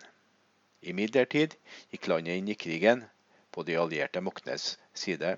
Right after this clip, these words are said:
sjette april nitten sytten, da U S A erklærte krig mot Tyskland. Rundt fire millioner tre hundre og femtifem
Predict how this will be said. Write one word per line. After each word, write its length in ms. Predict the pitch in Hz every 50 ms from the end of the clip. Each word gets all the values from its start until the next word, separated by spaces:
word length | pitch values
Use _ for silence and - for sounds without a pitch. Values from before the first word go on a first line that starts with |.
| - _ _ _ - _ _ _ _ - - - - - - - -
sjette 320 | - - 139 127 - - 123
april 360 | - - 113 113 117 110 -
nitten 260 | 107 101 - - 104
sytten, 440 | 95 - - 98 - _ - 85 85 80 - - - - _ _ _ _ _ -
da 140 | - 80 78
U 140 | 71 82 85
S 140 | 85 - - 98
A 80 | 104 95 - 90
erklærte 400 | 82 76 - - 71 - - 85
krig 400 | - - - 113 113 113 - - _ -
mot 140 | - -
Tyskland. 400 | - - - - - - - - - _ _ _ _ _ _ _ _ _ _ _ _ _ _ _ _ _ _ _ - - - - - _
Rundt 240 | - 82 90 92 -
fire 300 | - - 143 131 113 117
millioner 640 | 131 143 135 117 104 95 95 101 113 135 151 151 143 - _ _ _ - - - _ _ -
tre 220 | - 104 101 107
hundre 240 | 113 120 117 101 101 107
og 60 | -
femtifem 500 | 107 95 - - 92 - - 101 104